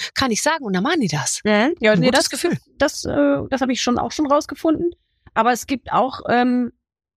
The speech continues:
Speaker 2: äh, ich finde es auch total gut, wenn jem-, wenn meine Leute aus meinem Team sagen, "Hey, soll man das nicht lieber so und so machen, weil dann ist das und das besser."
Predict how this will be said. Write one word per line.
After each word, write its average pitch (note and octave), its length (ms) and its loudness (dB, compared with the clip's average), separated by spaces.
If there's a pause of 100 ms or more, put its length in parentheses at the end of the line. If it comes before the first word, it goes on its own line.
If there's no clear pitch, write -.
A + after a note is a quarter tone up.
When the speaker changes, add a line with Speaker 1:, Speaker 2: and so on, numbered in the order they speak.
(300)
Speaker 2:
äh, G#3 220 2
ich - 160 -8
finde C4 180 0
es G#3+ 160 -6
auch A#3+ 160 0
total B3 520 -2 (520)
gut, D4 400 0
wenn A#3 220 0 (160)
jem-, A#3 420 -2
wenn G#3 220 0 (120)
meine A3 260 2
Leute C4 280 0
aus A3+ 140 -6
meinem G3+ 260 -2
Team D4+ 320 -2
sagen, C4 460 0 (260)
"Hey, B3+ 300 -4
soll A#3 140 0
man C#4+ 100 2
das C4 160 -4
nicht A#3 140 -12
lieber A#3+ 280 0
so A3 140 -2
und E4+ 100 0
so G3 100 -2
machen, G3 360 -2
weil A3+ 440 0 (580)
dann B3+ 300 2
ist - 220 -8
das C4+ 160 0
und B3 100 -2
das F3 140 -2
besser." D#3 420 -2